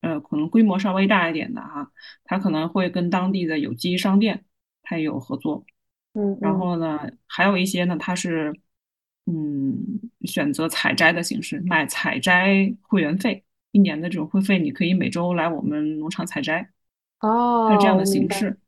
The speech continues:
Speaker 2: 我明白。哎，
Speaker 1: 所以它形式很多样。
Speaker 2: 挺有意思。嗯。
Speaker 1: 然后还有一些呢，
Speaker 2: 嗯，嗯。
Speaker 1: 它可能会有跟当地的一些，比方餐厅合作，他把我的这种产品卖给餐厅。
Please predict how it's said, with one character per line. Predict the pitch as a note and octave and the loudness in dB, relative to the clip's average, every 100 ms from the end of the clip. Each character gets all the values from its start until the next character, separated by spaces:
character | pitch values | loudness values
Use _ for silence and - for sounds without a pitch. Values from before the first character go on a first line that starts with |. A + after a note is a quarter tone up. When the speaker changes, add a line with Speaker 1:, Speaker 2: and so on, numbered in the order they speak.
| _ _ | _ _
Speaker 2:
我 | G3+ | -2
明 | G3+ | 4
白。 | |
哎， | D4+ | 6
Speaker 1:
所 | D4+ | 8
以 | |
它 | G3+ | 6
形 | |
式 | F#3+ | 4
很 | A#3+ | 2
多 | G3+ A3 | 0 2
样。 | C#4 C4+ | 2 2
Speaker 2:
挺 | |
有 | |
意 | G#3 | -2
思。 | |
嗯。 | - _ _ _ | -8 _ _ _
Speaker 1:
然 | - G#3 | 2 6
后 | B3+ A#3+ | 8 6
还 | G3 A#3 | 4 4
有 | D#4 A3+ | 4 4
一 | |
些 | G#3+ A3+ A3 | 2 2 2
呢， | G#3+ G3 F#3+ F3 | 4 4 2 0
Speaker 2:
嗯， | |
嗯。 | - | -2
Speaker 1:
它 | A3 | -2
可 | G#3 | 0
能 | F3 F#3+ | 0 0
会 | G3+ G3+ | 0 2
有 | E3 - | 0 0
跟 | G3 G3 | 4 6
当 | A3 A3 | 6 4
地 | G#3 | 2
的 | F3 | -2
一 | E3+ | -6
些， | D#3+ F3+ F3+ F3+ F3+ | -4 -2 -2 -2 -2
比 | D3+ | -4
方 | D3 | -2
餐 | - A#3 | 4 4
厅 | B3+ B3+ C#4 - | 6 4 2 -6
合 | B2+ | -6
作， | - - | -6 -8
他 | - F#3+ | -6 -4
把 | E3+ D#3+ | -2 -2
我 | D3+ | -4
的 | - D4+ | -6 -4
这 | D#4+ | -4
种 | D4 - B3 G#3 - _ | -4 -4 -4 -6 -10 _
产 | - E3 | -2 0
品 | F#3 F3 | 0 0
卖 | F3 E3 | 0 0
给 | - | -2
餐 | - E3 | -6 -6
厅。 | F3 E3+ | -4 -6